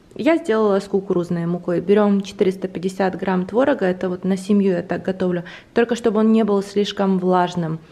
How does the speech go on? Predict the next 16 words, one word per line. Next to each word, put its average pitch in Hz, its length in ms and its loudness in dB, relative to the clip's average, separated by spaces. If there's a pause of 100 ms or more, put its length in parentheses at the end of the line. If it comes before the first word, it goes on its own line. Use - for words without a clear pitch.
(320)
Э, 196 220 0
дальше 208 280 0
двести 220 300 -2
грамм 190 240 2
обычной 196 380 0
муки, 190 500 0
яйцо 190 520 -2
и 269 140 -4
ложечка 190 440 -4
соли. 175 420 -2 (380)
Хорошо 214 420 0
вымешиваем 240 680 2
все, 233 240 -2
раскатываем 185 920 2
на, 185 400 0 (480)
э, 180 260 -2